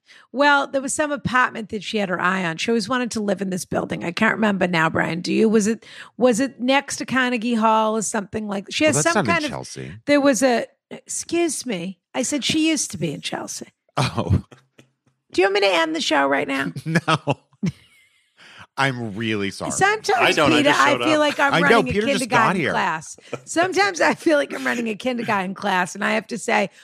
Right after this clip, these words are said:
Speaker 1: "We're not gonna read story time if people can't sit down and sit and, and stop putting their hands on everyone else."
Speaker 2: How dare you, Rana?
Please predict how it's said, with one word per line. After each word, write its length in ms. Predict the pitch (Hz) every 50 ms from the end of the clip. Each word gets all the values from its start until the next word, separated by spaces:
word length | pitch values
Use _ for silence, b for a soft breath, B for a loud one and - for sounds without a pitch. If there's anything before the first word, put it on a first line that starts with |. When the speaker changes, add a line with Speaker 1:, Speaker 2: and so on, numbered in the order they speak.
| b b
Speaker 1:
"We're 200 | 220 277 320 370
not 220 | 381 381 359 320
gonna 180 | - 320 320 311
read 240 | 294 330 349 339 -
story 360 | - - 269 208 185 175 175
time 340 | - - 190 170 160 156 170
if 80 | 165 -
people 280 | - 202 - - 196
can't 280 | - - 196 175 156 -
sit 180 | - 226 190 156
down 240 | 214 196 190 185 185
and 100 | 180 -
sit 180 | - 220 202 -
and, 320 | - 226 214 208 190 - -
and 160 | - 226 214 175
stop 360 | - - 233 202 196 - B B B B B B
putting 240 | 254 254 247 233 226
their 140 | 214 202 190
hands 260 | 202 202 202 185 180
on 140 | 185 170 170
everyone 340 | 156 156 - - 180 175
else." 380 | 165 - - - - - - - -
Speaker 2:
How 180 | - - 110 110 -
dare 200 | - 78 69 69
you, 120 | 69 65
Rana? 360 | - 60 60 60 60 58 -